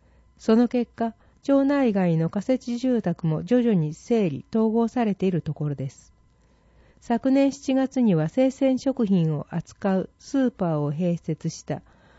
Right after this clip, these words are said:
大型商業施設がオープンしたほか、飲食店やコンビニエンスストア、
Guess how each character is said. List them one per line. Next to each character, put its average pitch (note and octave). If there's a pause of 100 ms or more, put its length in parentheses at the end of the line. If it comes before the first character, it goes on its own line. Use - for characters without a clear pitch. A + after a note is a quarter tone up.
(180)
大 B3+
型 C4
商 B3+
業 B3+
施 -
設 -
が E3
オ G#3+
ー G3+
プ -
ン D3+
し -
た E3
ほ C#3
か、 - (880)
飲 A3
食 A3+
店 G3
や F3
コ A#3+
ン B3
ビ B3
ニ B3
エ B3
ン A#3+
ス A#3
ス -
ト G3
ア、 C3